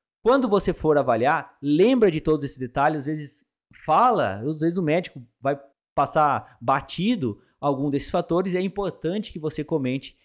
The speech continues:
se você está passando ou não por algum desses problemas. Então, a avaliação geralmente é sempre feita através da história clínica, e o exame físico já consegue nos dar informações valiosas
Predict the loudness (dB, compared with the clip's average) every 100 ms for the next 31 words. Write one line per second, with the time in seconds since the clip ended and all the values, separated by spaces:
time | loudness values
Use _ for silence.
0 | _ -10 -8 -4 -4 -4 -6 -4 -2 0
1 | -2 -4 -6 -6 -4 -2 -4 -4 -2 -2
2 | -4 -8 -10 -12 -12 -8 -4 -6 -8 _
3 | _ -6 0 2 4 4 2 2 0 -2
4 | -4 _ _ 0 2 2 0 -4 -8 _
5 | -8 -6 -4 -4 -2 -2 -2 0 -2 -2
6 | 0 -2 0 -2 -2 -2 0 0 -2 -6
7 | -6 -8 -8 -8 -8 -8 -10 -10 -10 -14
8 | -4 -4 -4 -8 -10 -10 -12 -12 -8 -2
9 | 0 4 4 2 -2